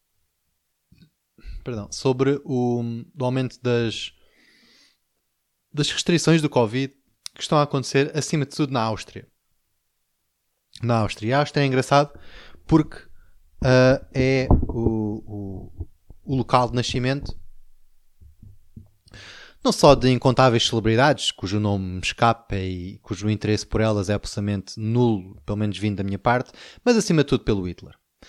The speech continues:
Pelo Hitler, o Hitler nasceu na Áustria, o Hitler, ah, é oriundo da Áustria, ah, ele, ele jogou, aliás, na, na seleção austríaca entre as duas guerras,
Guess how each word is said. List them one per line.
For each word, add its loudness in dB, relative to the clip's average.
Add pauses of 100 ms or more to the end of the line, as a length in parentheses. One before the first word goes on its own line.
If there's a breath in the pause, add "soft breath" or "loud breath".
(180 loud breath)
Pelo 2
Hitler, 4
o 4
Hitler 4
nasceu -2
na 0
Áustria, -2
o 2
Hitler, 0 (560 soft breath)
ah, 0
é 4
oriundo 4
da 6
Áustria, 0 (280)
ah, -6
ele, 0
ele 2
jogou, -2
aliás, -2
na, -4
na -6
seleção -4
austríaca -6
entre -2
as -2
duas -2
guerras, -6